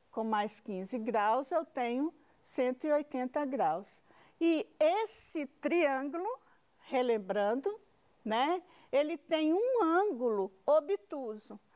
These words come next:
Então, ele é chamado de triângulo obtusângulo.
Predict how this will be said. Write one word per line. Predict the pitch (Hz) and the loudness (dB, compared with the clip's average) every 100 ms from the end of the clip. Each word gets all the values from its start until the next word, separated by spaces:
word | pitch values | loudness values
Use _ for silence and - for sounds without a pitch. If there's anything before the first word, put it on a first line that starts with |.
| _ _ | _ _
Então, | 247 254 294 294 | -4 0 0 0
ele | 285 | 0
é | 294 | 0
chamado | - 247 247 247 285 349 285 | 0 -2 0 0 2 0 -4
de | 220 285 | -6 -8
triângulo | - 294 254 269 381 277 240 196 - - _ - | -4 0 2 2 2 0 -2 -4 -8 -20 _ 2
obtusângulo. | 330 440 262 359 392 - 392 311 262 208 185 - 180 | 4 2 -4 -8 -6 -4 -4 -4 -4 -4 -6 -14 -18